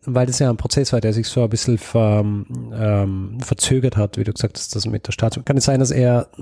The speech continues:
äh, aus Südtirol weg ist und dann eingezogen worden ist, obwohl er vielleicht noch gar nicht,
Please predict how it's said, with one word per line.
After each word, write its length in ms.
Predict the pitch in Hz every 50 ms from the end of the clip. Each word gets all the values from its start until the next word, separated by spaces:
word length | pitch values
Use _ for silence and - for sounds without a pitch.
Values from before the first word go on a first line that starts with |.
| - - 151 - - - - - 139 _ _ _ _ - _ _ _ _ - -
äh, 40 | 110
aus 480 | 107 107 107 104 - - 117 117 -
Südtirol 480 | - - 135 - - 123 117 117 110 107
weg 200 | 113 117 - -
ist 100 | 135 123
und 120 | 123 110
dann 100 | - 117
eingezogen 540 | 110 107 110 120 117 - - 120 113 113 110
worden 160 | 110 110 110
ist, 100 | 113 107
obwohl 260 | 107 101 101 107 107 110
er 140 | 113 110
vielleicht 400 | 110 - - - 104 101 101 -
noch 140 | - - -
gar 220 | - 98 98 95 98
nicht, 500 | 101 101 98 98 - - - - -